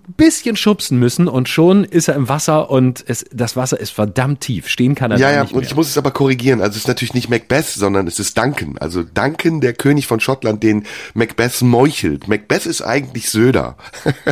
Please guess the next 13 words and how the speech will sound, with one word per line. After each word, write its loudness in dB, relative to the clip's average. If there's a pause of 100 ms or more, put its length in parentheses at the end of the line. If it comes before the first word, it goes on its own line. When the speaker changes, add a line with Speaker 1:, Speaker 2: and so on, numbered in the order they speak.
(680)
Speaker 2:
Also 0 (680)
Laschet 0
ist 0
der 2
alte 2
König 0
sozusagen, -2
der 2
gemeuchelt 0
wird -4
von -6
seinen -4
Gegnern, -4